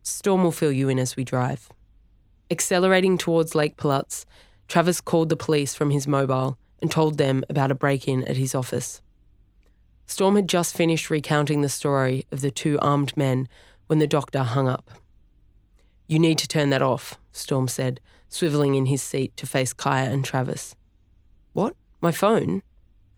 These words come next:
"Yeah, in case they try to track us." "Who?"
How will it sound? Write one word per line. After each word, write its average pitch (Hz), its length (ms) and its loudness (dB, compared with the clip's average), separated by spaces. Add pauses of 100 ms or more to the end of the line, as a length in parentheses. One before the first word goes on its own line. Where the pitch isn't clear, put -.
"Yeah, 196 280 2 (140)
in 180 100 2
case 180 240 0
they 196 80 0
try 175 180 2
to 165 100 2
track 180 280 0
us." - 340 -6 (1040)
"Who?" 214 360 0